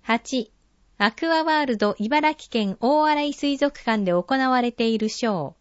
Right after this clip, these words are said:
〇〇〇アシカオーシャンライブ。三文字。答えは、エービーシーディーの文字を順に並べてできた言葉。A、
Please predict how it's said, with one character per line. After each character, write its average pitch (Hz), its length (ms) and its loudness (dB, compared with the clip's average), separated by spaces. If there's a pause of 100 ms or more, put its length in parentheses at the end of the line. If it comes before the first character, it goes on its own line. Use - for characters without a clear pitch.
(880)
〇 247 280 0
〇 294 280 0
〇 254 400 0 (180)
ア 220 140 -2
シ - 180 -12
カ 285 240 -2
オ 247 160 0
ー 302 40 -4
シ - 140 -2
ャ 277 60 2
ン 254 140 -2
ラ 247 100 0
イ 214 100 -4
ブ。 156 220 -6 (840)
三 277 320 -2
文 196 160 -2
字。 139 200 -12 (1900)
答 277 300 0
え 294 100 0
は、 226 220 0 (280)
エ 285 160 2
ー 320 40 -4
ビ 330 160 -4
ー 330 40 -4
シ 330 240 -4
ー 311 40 -6
デ 330 60 -6
ィ 320 80 -4
ー - 20 -2
の 269 140 0
文 254 160 0
字 226 160 0
を 208 80 0
順 277 300 -2
に 277 100 0
並 247 220 0
べ 294 100 0
て 269 120 -2
で 269 120 -2
き - 100 -14
た 208 140 -8
言 185 300 -4
葉。 180 200 -6 (1600)
A、 262 320 0